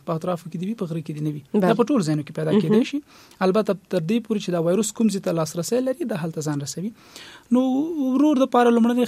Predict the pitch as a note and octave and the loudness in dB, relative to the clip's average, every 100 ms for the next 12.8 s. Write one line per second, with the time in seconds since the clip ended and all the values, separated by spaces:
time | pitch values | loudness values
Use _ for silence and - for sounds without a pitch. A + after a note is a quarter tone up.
0 | - A3 A3 A3 G#3+ G#3 G3+ G#3+ G3+ G#3 | 0 -2 0 2 2 0 -2 -2 -2 -4
1 | G#3 G#3+ F#3+ F3+ E3 - G3 F#3 D#3+ D#3+ | -2 -2 -2 -4 -6 -2 -2 -2 -4 -4
2 | G3 F#3+ D#3+ G3+ F3+ E3+ D#3+ F3+ - - | -2 -2 0 -2 -2 -2 -4 -4 -4 -4
3 | F3+ D#3+ _ _ _ - E3+ E3 - D#3+ | -8 -8 _ _ _ -12 -10 -8 -6 -8
4 | - F3+ - F3+ E3 E3+ E3+ E3+ D#3+ E3 | -6 -8 -6 -8 -8 -8 -10 -12 -12 -14
5 | D#3 - _ E3 D#3+ D#3 D#3+ E3 - - | -16 -20 _ -6 -4 -4 -6 -10 -12 -14
6 | E3 D#3 D#3 D#3 F3 D#3 D#3+ D#3 _ _ | -10 -6 -4 -2 -2 -4 -8 -12 _ _
7 | _ _ E3+ D#3+ D#3+ - F3 F3+ F3 E3+ | _ _ -10 -10 -10 -12 -10 -10 -10 -8
8 | D3+ D#3 D#3+ D#3 D3+ E3 A3 G#3 F3+ F3+ | -6 -6 -4 -6 -8 -6 -4 -4 -4 -8
9 | - _ - - _ F#3 F3 F3+ - F3+ | -10 _ -20 -20 _ -10 -10 -10 -12 -12
10 | D#3+ - - D#3 D#3 F#3 F#3 E3 D#3 - | -14 -10 -2 0 0 0 0 -2 -4 -4
11 | B3 A3 F#3+ E3 D#3+ - E3+ - G3+ F#3+ | 0 0 0 -2 -4 -4 -6 0 0 0
12 | F3 E3+ - _ _ - - | -4 -6 -12 _ _ -18 -6